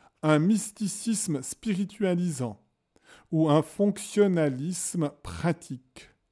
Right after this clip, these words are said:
une vivacité précipitée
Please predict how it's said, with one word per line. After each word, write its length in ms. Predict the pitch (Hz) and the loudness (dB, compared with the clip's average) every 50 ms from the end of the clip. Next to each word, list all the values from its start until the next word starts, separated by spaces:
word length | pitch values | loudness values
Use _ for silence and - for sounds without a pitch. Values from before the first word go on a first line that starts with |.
| _ _ _ _ _ _ _ _ _ _ - - - - _ _ - | _ _ _ _ _ _ _ _ _ _ -20 -20 -20 -20 _ _ 2
une 220 | 151 147 147 135 | 2 4 4 2
vivacité 960 | 127 123 156 208 247 233 190 196 180 - - - 196 170 - - 175 151 135 | 0 -2 0 2 2 4 4 4 2 2 0 -4 -6 -8 -6 0 0 0 0
précipitée 1080 | - - - - 175 170 160 - - - 185 - - 208 175 - - - 131 107 98 _ | 0 -4 -6 -2 -2 -2 -2 -2 -6 -10 -10 -8 -8 -10 -10 -8 -6 -6 -6 -6 -8 _